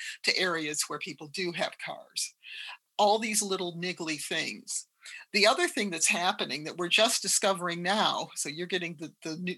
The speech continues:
breaking news on this, is that some states are just getting crazy, uh, instructions written so small that you would need a microscope to get all the instructions correct.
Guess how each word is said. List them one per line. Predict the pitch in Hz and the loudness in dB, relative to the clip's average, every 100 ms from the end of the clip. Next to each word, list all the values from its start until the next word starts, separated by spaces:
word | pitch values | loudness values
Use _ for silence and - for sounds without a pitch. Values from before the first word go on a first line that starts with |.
| 151 | -4
breaking | 180 196 214 190 | 2 2 2 -2
news | 185 214 247 | 0 0 2
on | - - 254 | 0 -2 -8
this, | - - - - - - - | -4 -4 -4 -6 -8 -10 0
is | 185 185 - | 2 4 2
that | 190 - | 2 6
some | 226 226 | 6 6
states | - - 175 156 104 - - - _ - | 4 6 6 4 2 2 2 0 _ 4
are | 175 175 165 160 | 6 6 2 0
just | - 208 - - | 2 6 6 6
getting | 196 175 180 - - | 4 4 0 -6 0
crazy, | - - 233 247 269 285 233 170 147 147 - - - _ | 2 4 4 6 6 4 4 2 -2 -8 -12 -18 -20 _
uh, | 175 180 170 | 2 4 4
instructions | 196 185 - - 202 214 - 170 143 147 - 190 | 2 4 4 6 4 8 6 6 0 -4 -2 -2
written | 233 - 185 | 0 -2 -2
so | 175 - 220 | 2 4 4
small | 214 - 202 202 185 135 123 170 - _ - - - | 8 6 6 4 4 2 0 -2 -8 _ -20 -16 -2
that | 190 - | 4 4
you | 202 | 2
would | 190 | 0
need | 208 190 | 0 0
a | |
microscope | 180 190 190 220 - - 147 117 98 - - - _ _ _ _ _ | 4 4 6 4 6 6 2 -2 -8 -10 -12 -18 _ _ _ _ _
to | - 208 | -6 2
get | 202 - | 2 4
all | 180 | 4
the | 175 180 | 2 0
instructions | 190 - 190 - - 143 139 - - - | 2 4 4 6 4 2 -2 -2 -2 -8
correct. | 175 147 101 - | -4 0 0 -2